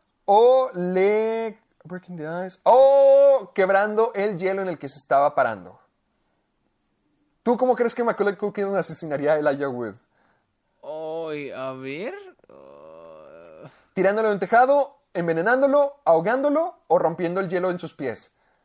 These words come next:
Speaker 2: ¿Ahogándolo?
Speaker 1: Yo también creo que ahogándolo. ¡Y sí! ¡A, a correcto!
Speaker 2: ¿Sí? ¡Oh!
Speaker 1: <laughs> Lo, lo
Speaker 2: Wow.
Speaker 1: matamos de la verdadera manera.
Speaker 2: Digo, esta cosa es, ¿quién? O sea, esta madre va a ser de que ¿quién la adivina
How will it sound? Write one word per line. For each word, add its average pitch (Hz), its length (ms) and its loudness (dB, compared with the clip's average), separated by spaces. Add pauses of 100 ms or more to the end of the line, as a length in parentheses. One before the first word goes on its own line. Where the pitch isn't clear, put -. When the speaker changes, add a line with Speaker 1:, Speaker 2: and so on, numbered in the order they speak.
(2250)
Speaker 2:
¿Ahogándolo? 139 760 -10 (920)
Speaker 1:
Yo 104 120 -12
también 98 220 -8
creo 90 160 -12
que - 80 -14
ahogándolo. 85 380 -16 (320)
¡Y - 120 -4
sí! 285 100 0 (720)
¡A, 190 360 4
a 208 80 2
correcto! 233 400 6
Speaker 2:
¿Sí? 262 80 6
¡Oh! 247 480 6
Speaker 1:
<laughs> - 60 -20 (200)
Lo, 240 240 0
lo 190 460 -2
Speaker 2:
Wow. 180 100 4
Speaker 1:
matamos 160 380 4
de 208 60 6
la 170 60 4
verdadera 156 380 4
manera. 135 240 -2
Speaker 2:
Digo, 262 180 2
esta 240 260 -2
cosa 277 220 -2
es, 277 480 -6
¿quién? 262 320 -6
O 233 60 -6
sea, 220 120 -4
esta 277 200 -6
madre 277 260 -2
va 277 80 -2
a 233 60 2
ser 262 160 -6
de 262 120 -10
que 165 280 -10 (120)
¿quién 175 300 -6
la 226 120 2
adivina 175 840 -4